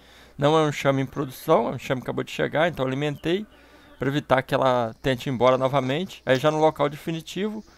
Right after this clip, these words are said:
Então a importância aí do uso da tela excluidora de ovado. Se não fosse essa tela excluidora de ovado, eu tinha perdido o enxame. Ela já entrando com pólen, vocês podem ver entrando com pólen. Isso aí não atrapalha em nada. Se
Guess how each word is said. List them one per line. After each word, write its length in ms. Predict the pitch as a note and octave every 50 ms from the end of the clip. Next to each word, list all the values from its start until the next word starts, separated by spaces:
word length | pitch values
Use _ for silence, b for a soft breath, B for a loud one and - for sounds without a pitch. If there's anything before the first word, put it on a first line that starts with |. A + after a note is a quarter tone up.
| b b b b b b b b
Então 160 | - - - D#3
a 20 |
importância 640 | E3 - - G#3 D#3+ - - - E3 G#3 A#3 - - F#3+
aí 80 | F#3+
do 120 | F#3 F3 E3
uso 120 | D#3 D#3
da 140 | D3+ D3+ D3
tela 160 | - D3+ C#3+
excluidora 480 | C#3+ - - - D#3 C#3 A#2+ C#3 C#3 D3
de 80 | C#3+
ovado. 360 | D#3+ D#3+ C#3+ C3+ C#3+ E3 F3+
Se 100 | - -
não 80 | E3+ D3
fosse 220 | - - E3+ -
essa 80 | - E3+
tela 160 | - D#3 D3
excluidora 380 | C#3+ - - D3+ D3 C3 C#3 C#3
de 60 | C3+
ovado, 320 | C#3 B2 C3 C3 B2+ B2
eu 40 | B2+
tinha 200 | - - - D#3+
perdido 320 | - - D3 C3+ C3 B2+ B2+
o 40 | C#3+
enxame. 480 | D3 - - G3 F#3 G#3+ A3 G#3+ G3+ B B B B B B B B B B B
Ela 140 | - C3 B2
já 180 | - C#3+ C#3
entrando 380 | C#3 C3+ B2+ - C3+ C3+ C#3 C#3
com 180 | - D#3 D#3
pólen, 380 | D3 - - C#3 D3 D3 C#3+ D#3
vocês 120 | D#3 -
podem 220 | - - C3 B2 A#2
ver 120 | A#2 C3
entrando 280 | B2+ A#2 - C3 C3 C3+
com 80 | -
pólen. 220 | D3 - - E3 F3
Isso 140 | F3 - F3+
aí 60 | F3+
não 80 | F#3 G3
atrapalha 440 | - - F#3+ F#3 - - E3+ E3 E3+
em 60 | E3
nada. 380 | D#3+ D#3 E3+ G3 G#3 G3 G3 - b b b b b b b b b b
Se 60 | _